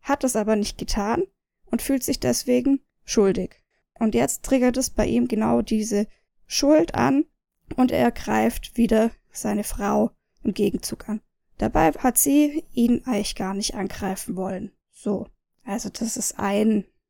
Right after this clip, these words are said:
Beispiel. Ich glaub, ihr wisst's, was ich meine. Das passiert auch, also solche Gespräche passieren auch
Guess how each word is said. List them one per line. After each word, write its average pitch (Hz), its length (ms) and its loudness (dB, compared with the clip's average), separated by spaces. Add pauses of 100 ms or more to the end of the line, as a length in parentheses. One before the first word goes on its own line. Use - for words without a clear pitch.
(160)
Beispiel. - 460 -10
Ich 254 120 -12
glaub, 302 360 2
ihr 226 160 0
wisst's, - 340 0 (360)
was 233 200 2
ich - 160 -4
meine. 220 400 0
Das - 160 -8
passiert 285 460 -2
auch, 254 220 2 (340)
also 240 200 -2
solche 254 340 0
Gespräche 277 600 -2
passieren 247 520 0
auch 233 280 2